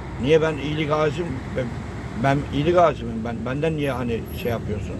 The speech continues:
Baştan böyle diyorsun da bari de ki hiç gitme de. Abi çalış da, çalışıyorum zaten. Çalışayım yani. Ama sen benim istirahatimden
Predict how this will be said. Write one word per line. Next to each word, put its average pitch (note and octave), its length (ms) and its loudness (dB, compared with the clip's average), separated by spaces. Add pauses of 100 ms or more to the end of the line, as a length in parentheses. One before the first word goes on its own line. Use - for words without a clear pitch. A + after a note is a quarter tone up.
(720)
Baştan D3 380 4
böyle D3 260 4
diyorsun C3+ 400 2
da B2+ 120 0
bari D3 260 4
de G3 80 6
ki F3 200 2
hiç - 160 -4
gitme D3+ 320 0
de. D#3 160 6 (560)
Abi D3+ 220 0
çalış F#3 360 4
da, E3+ 140 4 (400)
çalışıyorum E3+ 460 2
zaten. D3 340 0 (560)
Çalışayım D3+ 420 2
yani. C3 220 4 (600)
Ama D3+ 160 4
sen D3+ 260 2
benim D#3+ 200 4
istirahatimden D#3 760 2